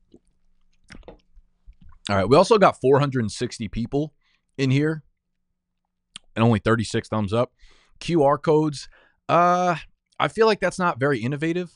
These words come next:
I, I can't imagine that's, like, was that the end all be all? Was that really all, all it was? Q R code to your phone? That's crazy.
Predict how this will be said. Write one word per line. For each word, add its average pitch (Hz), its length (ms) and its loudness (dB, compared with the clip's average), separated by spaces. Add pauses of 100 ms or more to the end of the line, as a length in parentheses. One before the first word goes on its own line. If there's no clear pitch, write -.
I, 117 140 -8
I 127 60 -10
can't 175 180 -8
imagine 135 280 -6
that's, 113 280 -10
like, 95 300 -10 (1600)
was 107 100 -8
that 139 160 -4
the 139 220 -6
end 123 160 -2
all 131 160 2
be 123 140 0
all? 151 180 0
Was 113 80 -8
that 123 160 -2
really 123 260 -2
all, 117 320 -4
all 110 180 -4
it 90 80 -8
was? 110 220 -4
Q 101 220 -8
R 110 120 -2
code 120 260 -8
to - 80 -12
your 90 100 -12
phone? 104 240 -8
That's 110 100 -12
crazy. 87 460 -12